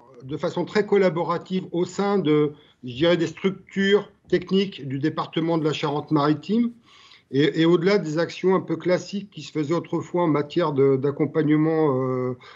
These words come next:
euh, du développement de, de la, de la préfecture de Boffa en Guinée, eh bien, je dirais, on a peu, O dix-sept, qui est un peu le, le bras armé du département en matière d'eau, a pris en charge la, la problématique, euh, hydraulique, mais, euh,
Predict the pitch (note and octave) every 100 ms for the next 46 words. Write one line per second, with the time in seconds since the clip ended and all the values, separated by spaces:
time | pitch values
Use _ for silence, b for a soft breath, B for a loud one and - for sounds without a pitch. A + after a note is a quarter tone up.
0 | B D3 C3 C3+ B2+ B2+ B2 C#3 D#3 C#3+
1 | D#3+ D#3+ F3 E3+ D3 D3 C#3 C3 C#3+ B2+
2 | C#3+ C#3 C#3 C#3+ C#3+ - D3+ C#3+ D3 D3
3 | E3 D3+ C3+ C#3+ F3 A3+ B B B _
4 | _ - C#3+ C#3+ E3+ F3+ E3 C3+ E3+ E3
5 | F#3 F3 F3+ F#3+ G3 F#3+ F3 E3+ F3+ -
6 | G3 F#3+ - E3 D#3+ D#3+ E3+ E3 D#3+ D#3+
7 | B B C3+ C3 D3 E3 E3+ F3+ F3+ D#3+
8 | E3 D#3+ E3+ E3 E3 D#3+ D#3+ D#3 D#3 F3
9 | E3 - E3 D#3+ D#3 F3+ D#3+ D3 C#3+ C#3+
10 | C#3 B B C#3+ D3 D3+ C#3+ D3+ D3 D3
11 | F3+ D#3 D3+ C#3+ C#3 C#3 D#3 F3 B3 B3
12 | F3 E3+ F3+ D#3+ D#3